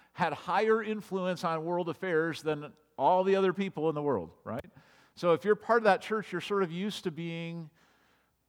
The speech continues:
I don't know, privileged, right? This is the rich men north of Richmond crowd, right? That's the,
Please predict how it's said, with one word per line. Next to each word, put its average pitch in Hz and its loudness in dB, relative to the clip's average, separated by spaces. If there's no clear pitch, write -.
I - -14
don't 90 -10
know, 135 -4
privileged, 123 -4
right? 143 -4
This 156 -12
is 143 -12
the 143 2
rich 135 -10
men 139 -6
north 131 -8
of 123 -4
Richmond 107 -6
crowd, 85 -4
right? 117 0
That's 143 -2
the, 143 2